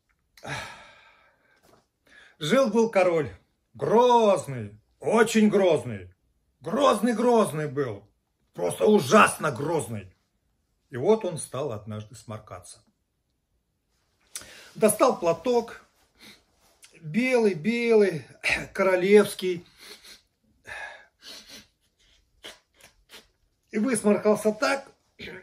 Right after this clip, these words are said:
как никогда. Подышал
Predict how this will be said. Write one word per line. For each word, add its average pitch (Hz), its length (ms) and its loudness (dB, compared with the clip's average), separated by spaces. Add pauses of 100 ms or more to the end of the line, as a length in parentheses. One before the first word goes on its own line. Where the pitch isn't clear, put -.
(160)
как 247 240 -2
никогда. 151 580 0 (1120)
Подышал 208 760 0